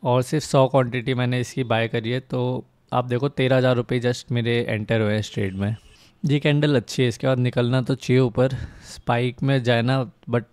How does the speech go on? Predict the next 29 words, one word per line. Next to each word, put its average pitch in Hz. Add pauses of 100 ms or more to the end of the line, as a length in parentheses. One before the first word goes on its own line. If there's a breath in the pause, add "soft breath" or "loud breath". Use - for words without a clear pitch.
(140)
मज़ा 120
तब 117
आता 104
है। 120
और 127
एक 131
तो 151
ना 160
इसको 143
जल्दी 131
एग्जिट 127
करना 131
पड़ेगा, 123
because 139
ये 151
नीचे 131
से 139
आप 131
देखो 127
सेवेंटी 127
से 147
कंटिन्यूअस 131 (160)
मूव 120
में 120
है 107
अभी, 104
ठीक 139
है। 131 (440 loud breath)
So 135